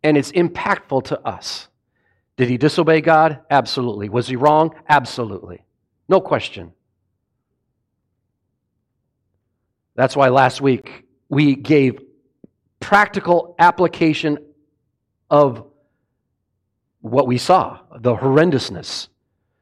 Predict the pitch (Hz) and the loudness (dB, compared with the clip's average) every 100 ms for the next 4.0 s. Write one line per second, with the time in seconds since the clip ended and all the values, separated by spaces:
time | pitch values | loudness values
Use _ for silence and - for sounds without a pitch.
0 | _ 123 123 131 135 123 127 - _ _ | _ -4 0 2 2 2 2 -2 _ _
1 | _ 120 120 147 - 156 113 - 113 95 | _ 0 2 2 2 -2 -2 -4 -10 -12
2 | _ _ _ _ _ _ _ - - 120 | _ _ _ _ _ _ _ -8 -6 -6
3 | 120 113 104 107 - 120 95 135 101 90 | -6 -6 -6 -8 -8 -6 0 0 0 -6